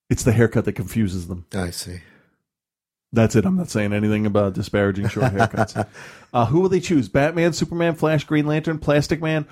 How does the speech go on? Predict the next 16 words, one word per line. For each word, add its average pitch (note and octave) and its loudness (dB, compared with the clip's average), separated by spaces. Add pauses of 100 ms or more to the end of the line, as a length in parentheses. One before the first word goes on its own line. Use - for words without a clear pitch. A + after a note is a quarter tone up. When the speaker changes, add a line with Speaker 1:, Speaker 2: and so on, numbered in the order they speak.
(280)
Speaker 1:
or C#3+ 4
another C3+ 2
one C3+ 2
of C3+ 2
their B2+ 2
characters B2+ 0
that A#2+ 0
children B2 0
look A#2+ -2
up C#3+ 0
to? F#3+ 2 (640)
Actually, B2+ 2
um, A2 2 (880)
the, A#2+ 0
the, A2+ 2
the B2 0